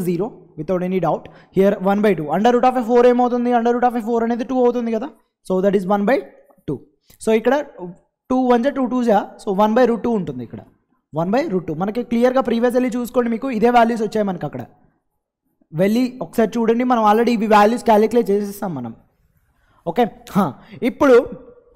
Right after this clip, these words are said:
ఇప్పుడు, ఇప్పుడు one by one, one by one జాగ్రత్తగా వినండి. ఇప్పుడు cos theta ఎలా గుర్తుపెట్టుకోవాలి? Cos theta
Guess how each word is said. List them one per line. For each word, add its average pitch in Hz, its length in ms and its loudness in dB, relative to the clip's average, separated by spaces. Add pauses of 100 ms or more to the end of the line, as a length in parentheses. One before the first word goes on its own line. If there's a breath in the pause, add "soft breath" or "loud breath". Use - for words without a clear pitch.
(420)
ఇప్పుడు, 220 300 2 (400)
ఇప్పుడు 226 220 2 (360)
one 233 160 6
by 247 60 8 (100)
one, 240 180 2
one 214 120 2
by 240 140 4
one 240 140 2
జాగ్రత్తగా 208 400 0
వినండి. 180 300 0 (400 loud breath)
ఇప్పుడు 240 260 0
cos 254 180 4 (100)
theta 269 260 2
ఎలా 247 160 6
గుర్తుపెట్టుకోవాలి? 160 580 -2
Cos 240 200 4
theta 262 160 0